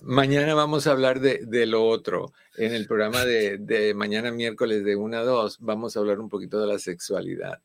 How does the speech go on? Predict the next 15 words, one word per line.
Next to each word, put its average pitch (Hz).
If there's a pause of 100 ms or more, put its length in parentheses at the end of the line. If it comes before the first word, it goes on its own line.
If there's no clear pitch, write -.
Así 90
que 92
vamos 107
a -
hablar 107
con 107
una 107
sexóloga 85
que 85
nos 85
va 92
a 87
hablar 87
un 98
poquito. 87